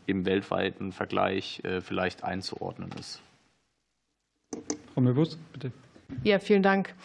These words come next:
Speaker 3: Also die deutsche Holzwirtschaft ist, ähm, nach U S A, Kanada,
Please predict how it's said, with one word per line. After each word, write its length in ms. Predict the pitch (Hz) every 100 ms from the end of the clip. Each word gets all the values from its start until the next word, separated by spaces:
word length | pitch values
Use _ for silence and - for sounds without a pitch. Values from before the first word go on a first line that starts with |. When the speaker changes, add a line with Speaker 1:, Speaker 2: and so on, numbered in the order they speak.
| - - - _ _ -
Speaker 3:
Also 240 | 214 196
die 100 | 196
deutsche 640 | 190 202 254 - 262 247 214
Holzwirtschaft 800 | 226 247 - 247 - 233 226 -
ist, 360 | 208 - - 202
ähm, 460 | 196 196 190 180 175 -
nach 640 | 196 185 190 196 - - - _ _ _ -
U 80 | 208
S 120 | 175
A, 220 | 185 196
Kanada, 960 | 208 214 202 208 202 202 196 196 202 180